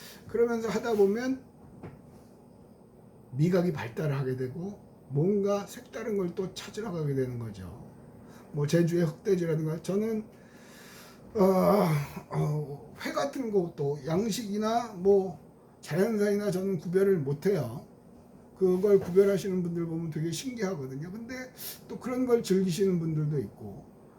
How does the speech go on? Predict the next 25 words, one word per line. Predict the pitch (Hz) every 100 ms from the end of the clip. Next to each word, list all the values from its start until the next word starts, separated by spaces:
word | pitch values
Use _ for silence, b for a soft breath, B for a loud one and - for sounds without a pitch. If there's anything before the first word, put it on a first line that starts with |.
| B B
바로 | - 156 202
잡아서 | 196 196 196 185 202 185 175 131
먹는 | 160 185 196 196
선어회도 | - 339 294 277 202 180
있고, | 151 - 220 214 226
숙성시켜서 | - - 302 269 - - 208 190
먹는 | 151 156 151 143
회도 | 135 117
있고, | 95 - 98 - - - B B B B -
그거에 | 226 240
따라 | 233 226 208
또 | 208
다르단 | 117 135 180 170
말이에요. | 147 117 104 95 147 - - - - -
그러니까 | 254 143 - B B B -
이 | 190
사람이 | 240 247 254
자꾸 | 208 - 277
그곳에 | - 233 220 277
흥미를 | 392 381 349 302 202
느끼게끔, | 185 - 233 160 - 127 90 - - - - - - - -
그게 | 185 190 262 254 254 - - -
자원해설가 | 147 170 165 160 151 143
역할이라는 | 110 - 135 131 120
얘기죠. | 98 98 - 78 -